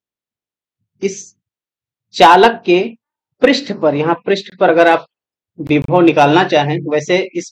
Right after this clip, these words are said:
पूरे पृष्ठ पर विभव एक समान रहेगा क्योंकि ये कैसा बन जाएगा?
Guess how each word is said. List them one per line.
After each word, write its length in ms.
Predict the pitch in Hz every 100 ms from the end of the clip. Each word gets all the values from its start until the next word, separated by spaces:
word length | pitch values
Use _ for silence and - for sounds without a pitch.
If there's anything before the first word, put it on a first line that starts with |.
| -
पूरे 280 | 156 160 175
पृष्ठ 300 | 175 175 -
पर 160 | - 165
विभव 300 | 147 143 165
एक 200 | 160 156
समान 400 | - 143 143 180
रहेगा 300 | 165 151 143
क्योंकि 260 | 147 151 151
ये 160 | 151 147
कैसा 280 | 147 143 139
बन 180 | 139 135
जाएगा? 360 | 139 139 202